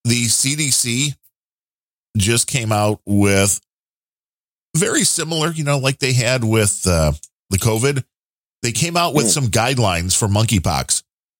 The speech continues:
Speaker 2: And what are the guidelines for monkeypox say?
Speaker 1: This, uh, from an article on the Daily Mail. I'll just read it 'cause it's entertaining, as the Daily Mail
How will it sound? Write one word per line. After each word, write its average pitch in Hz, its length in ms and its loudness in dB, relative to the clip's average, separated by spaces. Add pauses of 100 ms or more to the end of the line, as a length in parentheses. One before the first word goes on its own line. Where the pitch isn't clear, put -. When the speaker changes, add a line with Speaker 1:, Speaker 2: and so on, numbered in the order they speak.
(1300)
Speaker 2:
And 104 280 2
what 113 180 2
are 110 40 -2
the 107 80 2
guidelines 95 520 0
for 82 100 -8
monkeypox - 560 -4
say? - 220 -2 (460)
Speaker 1:
This, 131 540 2
uh, 101 220 0
from 131 380 0
an 135 60 2
article 117 540 0 (420)
on 104 100 0
the 107 80 2
Daily 107 300 2
Mail. 87 260 2
I'll 87 140 2
just 92 200 0
read 80 300 0
it 80 160 2
'cause 85 160 0
it's 92 140 0
entertaining, 78 640 0
as 139 120 -2
the 165 100 0
Daily 156 260 0
Mail 127 340 0